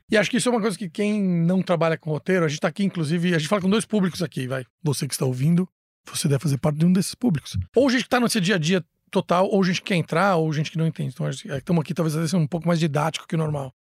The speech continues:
Quando você, uma coisa que ninguém sabe exatamente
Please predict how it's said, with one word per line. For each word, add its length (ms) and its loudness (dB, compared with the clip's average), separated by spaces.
Quando 340 2
você, 800 2
uma 200 2
coisa 180 -2
que 80 -2
ninguém 240 4
sabe 460 2
exatamente 800 0